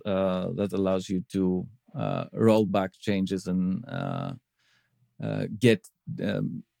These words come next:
get to a state in your U I when you, you were before doing the, uh, the update. There's a really, um, nice documentation section called Optimistic Updates in the Tanstack Query docs that explains the,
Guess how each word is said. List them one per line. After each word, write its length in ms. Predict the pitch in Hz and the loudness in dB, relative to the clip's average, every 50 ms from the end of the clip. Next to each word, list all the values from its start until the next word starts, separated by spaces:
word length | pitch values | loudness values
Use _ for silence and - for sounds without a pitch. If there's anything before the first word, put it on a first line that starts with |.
| _ _ _ _ _ _ _ _ _ _ _ _ _ - 110 | _ _ _ _ _ _ _ _ _ _ _ _ _ -6 -2
get 220 | 98 113 107 - | 0 0 0 2
to 120 | - 110 | 2 2
a 80 | 104 98 | 2 2
state 440 | - - - 104 101 98 98 92 - - - - | 2 0 2 4 4 6 4 2 -2 -6 -6 -2
in 180 | 101 98 98 | 0 2 2
your 160 | 95 98 95 | 2 2 2
U 200 | 95 95 95 95 | 2 2 2 4
I 160 | 95 90 92 92 | 4 4 2 2
when 300 | 92 98 92 92 92 90 - | 0 0 0 0 0 -2 -2
you, 320 | - 110 - - - - - | -4 -4 -4 -6 -8 -8 -6
you 220 | - 107 104 101 95 | -4 -2 0 2 2
were 200 | 101 95 95 95 | 4 4 4 2
before 460 | - 98 95 - - 87 87 87 87 | 2 0 -2 -2 0 0 2 2 2
doing 360 | 90 90 90 87 87 87 87 | 0 0 0 0 0 0 0
the, 500 | - 90 90 90 - - - 50 50 - - _ _ - - | -2 -2 -2 -2 -2 -4 -6 -6 -8 -10 -14 _ _ -12 -8
uh, 400 | - - - - - - - - - - - - _ _ - | -6 -6 -4 -4 -6 -6 -8 -10 -10 -12 -14 -16 _ _ -6
the 160 | - 101 92 | 0 2 2
update. 460 | 87 87 - - 82 82 175 - - - - - - - - - _ | 2 2 2 0 0 0 0 -2 -6 -12 -20 -20 -20 -20 -20 -6 _
There's 320 | - 127 123 127 120 - 120 | 8 8 8 8 8 4 2
a 100 | 123 123 | 2 4
really, 680 | 127 131 131 127 123 123 123 123 120 120 120 113 - | 4 4 6 6 6 6 6 6 6 4 4 2 0
um, 600 | 113 107 107 107 104 104 104 104 101 101 101 - - _ _ _ - - - | 0 0 0 2 2 4 4 4 2 0 -2 -6 -10 _ _ _ -20 -4 0
nice 320 | 113 110 110 110 107 - - | 2 4 4 4 2 0 0
documentation 640 | 123 107 - 107 110 107 98 107 104 - 110 101 | 0 0 2 2 4 4 4 4 4 2 0 -2
section 520 | - - - 101 101 - - - 101 98 92 | 0 0 0 0 0 0 0 0 0 0 2
called 260 | - 104 101 95 98 | 2 2 2 2 2
Optimistic 480 | 95 - - 101 98 101 - - - | 0 0 0 0 0 0 0 -2 -2
Updates 440 | - 95 - - 95 95 92 - - | -4 -2 0 2 2 2 2 2 0
in 140 | 98 95 92 | 2 2 4
the 420 | 92 90 87 87 87 87 85 85 87 - _ - | 4 4 4 2 2 2 0 -2 -4 -8 _ -2
Tanstack 360 | 87 90 92 - - 92 - _ | 0 0 0 0 -2 -2 -2 _
Query 280 | - 101 98 98 95 92 | 2 4 4 4 4 2
docs 500 | 85 95 95 90 87 - - - - - | 2 2 2 2 0 -2 -8 -16 -10 -4
that 180 | - 90 87 - | -4 -4 -2 -4
explains 640 | - - - - - 98 95 92 90 92 87 - | -6 -8 -10 -6 -2 0 0 2 2 0 -2 -2
the, 440 | - 90 87 85 82 85 87 95 | -2 0 0 0 0 0 -2 -4